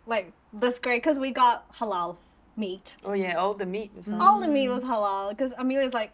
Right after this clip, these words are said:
Speaker 1: "You either go vegetarian or you go halal." And I
Speaker 3: Right.
Speaker 1: was like, for, for them to, you know, change the whole diet into what I can eat,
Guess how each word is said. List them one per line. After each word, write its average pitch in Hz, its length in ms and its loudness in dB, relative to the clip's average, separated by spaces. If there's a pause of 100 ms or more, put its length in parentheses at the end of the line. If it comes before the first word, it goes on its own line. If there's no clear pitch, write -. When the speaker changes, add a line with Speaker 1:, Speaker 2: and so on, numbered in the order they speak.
Speaker 1:
"You 349 140 -4
either 427 220 0
go 302 160 6
vegetarian 247 640 -2
or 262 140 2
you 254 140 -2
go 214 220 2
halal." 180 500 -6
And 302 120 0
I 311 40 0
Speaker 3:
Right. 294 80 0
Speaker 1:
was 285 120 -6
like, 269 160 -8 (200)
for, 214 500 2
for 220 140 -4
them 226 260 -6
to, 208 500 -6
you 220 160 -8
know, 208 180 -2
change 226 380 -8
the 214 80 -4
whole 196 440 0
diet 190 480 -4
into 185 380 -8
what 185 220 0
I 180 200 -4
can 190 320 -10
eat, 214 300 -8